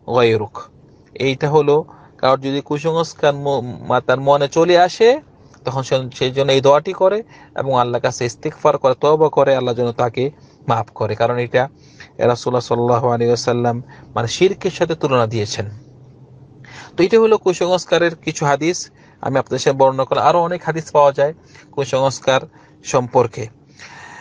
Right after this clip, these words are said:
দ্বিতীয়ত, আমার এই, এ, ভাইয়ের যে মা, উনাকে যে অর্ডার করেছেন উনার বউর বাচ্চা নষ্ট করার জন্য, আহ, যদিও মা বাপের কথা অনুগত, মা বাপকে অনুগত করা একটু অনেক বড় একটা ইসলামের কাজ,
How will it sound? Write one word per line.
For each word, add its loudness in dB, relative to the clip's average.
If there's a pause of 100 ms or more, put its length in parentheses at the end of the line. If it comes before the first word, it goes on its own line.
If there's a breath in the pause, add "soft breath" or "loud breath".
(640 loud breath)
দ্বিতীয়ত, 2
আমার 6
এই, 2
এ, 0
ভাইয়ের 0
যে 0
মা, 2 (100)
উনাকে -2
যে -4
অর্ডার 2
করেছেন -4 (640 soft breath)
উনার 0
বউর 0 (160)
বাচ্চা -2
নষ্ট -2
করার 0
জন্য, -6 (1080 loud breath)
আহ, 2
যদিও 4 (180)
মা 2
বাপের 0
কথা 0
অনুগত, -2 (100)
মা 2
বাপকে -2
অনুগত -4
করা 0
একটু -4
অনেক -4
বড় 2
একটা -4
ইসলামের -2
কাজ, -2